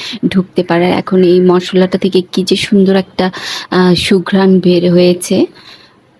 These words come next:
তো তারপর আমি দুই ঘন্টা পরে নামিয়ে এটা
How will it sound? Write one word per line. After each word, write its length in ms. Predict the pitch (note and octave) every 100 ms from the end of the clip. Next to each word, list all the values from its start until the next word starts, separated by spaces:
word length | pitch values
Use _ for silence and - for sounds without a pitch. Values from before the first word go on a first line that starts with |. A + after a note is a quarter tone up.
| _ _ _ _ _ -
তো 60 |
তারপর 420 | - G#3 G3+ G#3+ G#3
আমি 200 | G#3 G3+
দুই 200 | G3 F#3+
ঘন্টা 360 | G3 G3+ G3
পরে 280 | G3 F#3+ G3
নামিয়ে 420 | G3 F3 F#3+ G#3
এটা 140 | G3